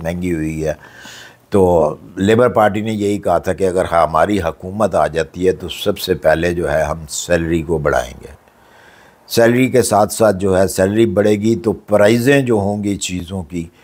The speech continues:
उनको नीचे भी लाया जाएगा, क्योंकि ये बहुत ज़्यादा ज़्यादती है, इतनी ज़बरदस्त महंगाई है कि आदमी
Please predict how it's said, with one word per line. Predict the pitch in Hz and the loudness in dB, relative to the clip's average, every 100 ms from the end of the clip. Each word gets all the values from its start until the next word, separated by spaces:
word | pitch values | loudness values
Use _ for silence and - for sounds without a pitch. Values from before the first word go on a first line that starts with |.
| - - - | -20 -20 -2
उनको | 110 110 101 95 | 0 2 2 2
नीचे | 80 90 - 90 | 0 -4 0 -2
भी | 71 76 | 0 -2
लाया | 69 65 62 62 | 0 0 0 -4
जाएगा, | - 58 62 - 82 - | -8 -10 -8 -4 -4 -4
क्योंकि | 113 123 113 117 107 - _ - | -2 0 4 4 4 -2 _ -2
ये | 117 | 0
बहुत | 92 104 101 95 | 4 4 2 0
ज़्यादा | 85 76 87 85 | -2 0 0 0
ज़्यादती | 69 78 95 95 110 113 | -2 0 0 0 0 2
है, | 98 95 - _ _ - | 4 2 -2 _ _ -8
इतनी | 98 101 110 110 | -8 -4 -4 -2
ज़बरदस्त | 80 98 92 85 71 101 - 80 | 0 2 2 0 0 0 -2 -12
महंगाई | 87 82 78 73 82 101 107 | -10 -6 -4 0 2 4 4
है | 92 92 | 4 2
कि | 90 95 | 0 -2
आदमी | 90 - 85 80 92 95 92 | -2 2 2 0 -4 -4 -4